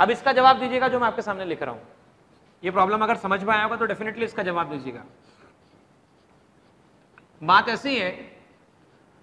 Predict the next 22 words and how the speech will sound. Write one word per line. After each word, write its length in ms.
अगर 180
आपसे 280
कहा 220
गया 200
कि 40
आपको 260
four 260
capacitor 440
given 280
है, 120
two 100
microfarad, 640
two 80
microfarad, 640
two 80
microfarad, 580
two 100
microfarad, 540
two 120
microfarad, 800
two 100
microfarad, 680